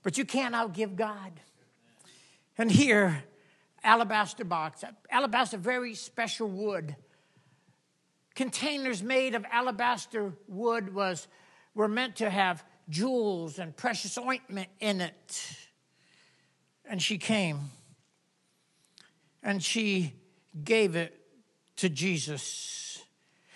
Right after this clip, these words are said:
Now notice that when she was criticized, when she was criticized, uh, that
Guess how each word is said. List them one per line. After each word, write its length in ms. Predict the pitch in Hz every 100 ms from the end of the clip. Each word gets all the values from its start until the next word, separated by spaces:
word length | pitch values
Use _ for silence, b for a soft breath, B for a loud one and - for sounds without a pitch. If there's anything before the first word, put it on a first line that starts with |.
| B -
Now 180 | 254
notice 500 | 262 320 359 214 214
that 220 | - 220 233
when 180 | 233
she 160 | 220 302
was 240 | 247 220
criticized, 1000 | - 294 311 277 - 143 135 285 - - - _ _ _ _ _ _ _ _ _ _ _ _ -
when 140 | 214
she 160 | - 294
was 180 | 214
criticized, 840 | - 220 170 151 151 147 262 240 - B B B B B B -
uh, 380 | 190 180 175 - - - _
that 320 | 196 220 214